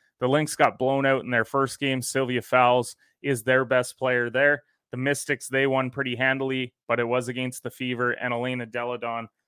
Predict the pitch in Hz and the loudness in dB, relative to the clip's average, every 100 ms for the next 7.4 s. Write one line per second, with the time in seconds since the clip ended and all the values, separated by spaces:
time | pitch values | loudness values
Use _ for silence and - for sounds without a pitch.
0 | _ 131 131 - 131 123 123 123 120 110 | _ -8 -8 -8 -4 0 0 0 -2 -4
1 | - 123 120 113 - 120 107 - 120 117 | -4 -2 2 0 0 -6 -6 -6 -6 -4
2 | 117 _ _ _ - 143 151 147 135 151 | -6 _ _ _ 0 2 4 2 2 2
3 | 151 131 131 131 127 131 120 135 135 127 | 2 2 2 2 2 -2 0 2 2 4
4 | 127 127 123 123 120 - _ _ - - | 2 0 0 0 0 -8 _ _ -8 2
5 | 131 131 135 127 - 131 131 131 120 _ | 6 8 6 0 -4 0 2 2 -2 _
6 | _ 135 131 139 131 135 131 127 123 - | _ -2 2 4 4 4 4 4 0 -4
7 | 131 131 127 | -2 2 2